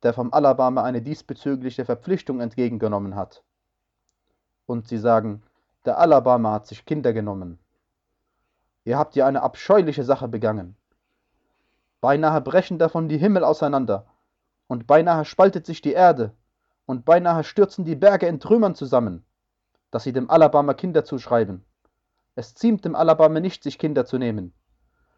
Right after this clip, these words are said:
Niemand in den Himmeln und auf der Erde wird zum Alabama anders denn als Diener kommen können. Er hat sie erfasst und sie genau abgezählt.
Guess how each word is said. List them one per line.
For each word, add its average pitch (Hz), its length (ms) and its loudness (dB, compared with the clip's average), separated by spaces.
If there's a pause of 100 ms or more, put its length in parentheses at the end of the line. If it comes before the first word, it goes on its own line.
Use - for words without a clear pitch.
(180)
Niemand 170 400 0
in 143 80 -8
den 151 120 -4
Himmeln 156 340 -2
und 139 140 -4
auf 135 120 -2
der 135 120 0
Erde 147 300 6
wird 143 120 0
zum 139 220 -10
Alabama 139 440 2
anders 165 480 0
denn 135 180 -4
als 135 200 -4
Diener 180 260 2
kommen 147 300 0
können. 107 360 -2 (800)
Er 120 100 -4
hat 143 160 0
sie 143 80 -4
erfasst 139 480 0
und 120 100 -10
sie 117 120 -6
genau 135 240 0
abgezählt. 117 720 -4